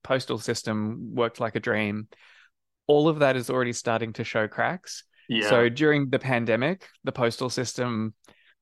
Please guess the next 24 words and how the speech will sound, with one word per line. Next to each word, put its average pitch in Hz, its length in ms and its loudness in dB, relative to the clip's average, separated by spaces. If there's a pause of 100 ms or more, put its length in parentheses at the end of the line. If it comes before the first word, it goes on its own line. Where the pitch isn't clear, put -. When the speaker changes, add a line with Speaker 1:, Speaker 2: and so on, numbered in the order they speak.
(140)
Speaker 1:
spluttered 143 800 -4
pretty 135 200 -4
heavily 123 560 0
and 110 240 -2
the 117 40 0
price 135 600 -2 (100)
has 117 180 -8
gone 117 240 -2
through 110 180 -4
the 107 60 -4
roof. 120 360 -4 (640)
But 131 220 2
more 156 200 2
interestingly, 123 640 -2
and 120 240 -2
this 123 120 -2
is 117 160 -6
a, 107 280 0
a 117 80 -4
very 110 240 0
recent 151 320 0
development 110 600 -4
for - 100 -8
me, 104 340 -4